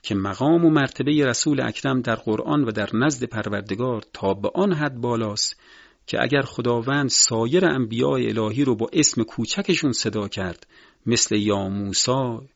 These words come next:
یا، یا نوح یا عیسی یا آدم، هرگز در قرآن خداوند رسول اکرم رو به اسم خطاب نکرد.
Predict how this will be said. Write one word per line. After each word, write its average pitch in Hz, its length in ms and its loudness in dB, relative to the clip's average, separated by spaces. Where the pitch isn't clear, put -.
یا، 113 540 0
یا 98 380 0
نوح 127 380 2
یا 98 380 -2
عیسی 123 600 0
یا 98 220 0
آدم، 90 600 -4
هرگز 127 580 2
در 151 120 0
قرآن 143 380 -2
خداوند 120 580 -4
رسول 110 280 -4
اکرم 104 320 -4
رو 98 80 -2
به 92 240 -2
اسم - 200 -2
خطاب 104 420 -6
نکرد. 120 540 -6